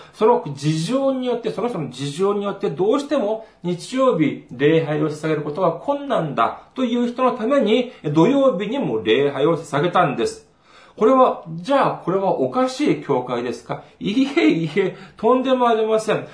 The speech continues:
その人の事情というものがあって、え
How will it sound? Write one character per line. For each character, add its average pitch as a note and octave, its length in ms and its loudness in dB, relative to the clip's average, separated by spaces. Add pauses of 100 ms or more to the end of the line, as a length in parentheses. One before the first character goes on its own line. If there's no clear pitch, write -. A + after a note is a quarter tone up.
(160)
そ A#3+ 160 0
の D#4 120 4
人 C4 220 -2
の D#3 140 0
事 E3 280 -2
情 B3+ 280 -2
と C4+ 140 -8
い C#4 100 -4
う D4+ 60 -2
も C#4+ 160 -2
の G3 140 0
が D#3+ 140 0
あ G3 60 2
っ - 160 -10
て、 - 260 -6
え D#3+ 60 -4